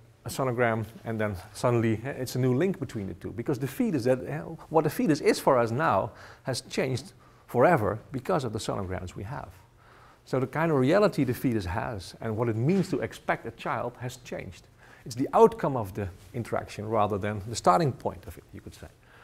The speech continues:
That's intra-action. And if you look at it from that perspective, then the interactions are very close, and it becomes hard to make a sharp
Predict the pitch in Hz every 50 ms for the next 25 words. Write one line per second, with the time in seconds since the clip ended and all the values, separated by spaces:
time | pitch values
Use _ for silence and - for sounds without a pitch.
0 | - - 190 180 - - - 214 196 - - - 185 156 135 - - - - -
1 | - - 143 - - - 92 - - - - _ - _ _ - - - - -
2 | - - _ _ _ - - - - - 156 139 - 180 180 196 196 - - 180
3 | 185 175 175 - 180 165 165 208 - - 170 - - - 254 247 - - 151 139
4 | 127 139 147 147 147 127 - 135 151 151 151 - - 175 170 165 170 - - 143
5 | 135 131 123 139 131 120 117 123 170 202 220 220 196 156 120 - - - - -
6 | - - - - 156 139 101 85 90 - - - - - 113 120 131 135 127 -
7 | 135 120 87 82 82 110 147 175 185 175 151 - - - - - - - - -
8 | - - - 143 127 127 127 - 139 - - - 165 143 123 113 -